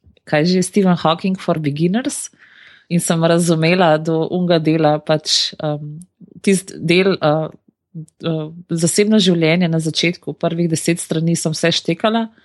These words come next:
<laughs> pa ko je prišlo do, em, teh big, em, črnih lukenj in, eh, Event Horizon in Big Bang in to mi pa nič več ni bilo jasno.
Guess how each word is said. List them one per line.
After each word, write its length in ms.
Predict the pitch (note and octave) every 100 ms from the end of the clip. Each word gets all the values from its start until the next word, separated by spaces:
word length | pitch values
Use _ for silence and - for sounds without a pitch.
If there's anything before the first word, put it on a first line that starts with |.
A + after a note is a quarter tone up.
| _
<laughs> 300 | - - _
pa 140 | - E3
ko 240 | F3+ F3
je 100 | F#3+
prišlo 520 | - F#3 F#3 - F3+ D#3+
do, 160 | E3 E3 - G#3+ A3 A3+ G3 F3+ _ _
em, 420 | D#3+ F#2 E3 D#3+ E3 F3
teh 260 | E3+ E3+ -
big, 360 | - F3 G3 F3 D#3+
em, 420 | - F3 E3 E3
črnih 440 | - F#3+ F#3 F#3 -
lukenj 420 | F#3 F3+ F3+ D#3+
in, 160 | D#3 D#3
eh, 260 | D#3+ D#3+ D3+
Event 380 | E3+ D#3+ D3+ F3+
Horizon 680 | - E3 C#3+ D#3 F3 E3+ D#3
in 180 | D3+ D3 D3+ D#3+
Big 240 | E3+ D#3
Bang 320 | D3+ D3 E3 E3+
in 160 | D#3
to 280 | D#3+ D#3+ D#3
mi 140 | E3 D#3
pa 140 | D#3
nič 220 | D3+ -
več 180 | D3 -
ni 100 | D#3+
bilo 160 | D3+ D3
jasno. 460 | C3+ D3 - D3+